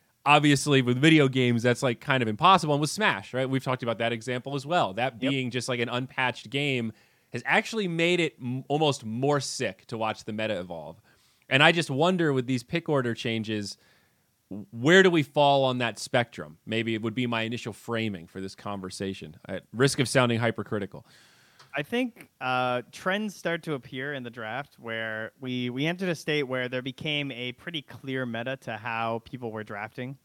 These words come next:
Speaker 2: uh, at the end of the patch. So it's like, if you're first pick, that means you're gonna have the fourth overall pick. And, uh, that was mostly reserved for a hard carry. So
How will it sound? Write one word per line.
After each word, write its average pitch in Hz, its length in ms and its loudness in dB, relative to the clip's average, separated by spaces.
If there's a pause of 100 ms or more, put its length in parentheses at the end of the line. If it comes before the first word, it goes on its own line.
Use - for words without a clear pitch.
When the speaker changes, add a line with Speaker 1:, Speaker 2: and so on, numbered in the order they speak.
(140)
Speaker 2:
uh, 113 280 -12
at 113 100 -14
the 120 100 -12
end 110 120 -10
of - 20 -12
the 113 80 -12
patch. 123 360 -10
So 113 180 -8
it's 110 160 -14
like, 117 240 -8 (220)
if 143 120 -10
you're 185 140 -2
first - 400 -6
pick, 127 260 -4
that 127 80 -8
means 131 140 -8
you're 135 60 -10
gonna 135 100 -4
have 123 80 -8
the 117 120 -12
fourth 147 300 -6
overall 123 380 -6
pick. 117 440 -10 (500)
And, 120 440 -10 (420)
uh, 117 380 -6
that 135 180 -4
was 135 160 -8 (400)
mostly 180 640 -2
reserved 143 360 -4
for 120 100 -6
a 107 60 -6
hard 104 320 -12
carry. - 420 -18
So 110 560 -6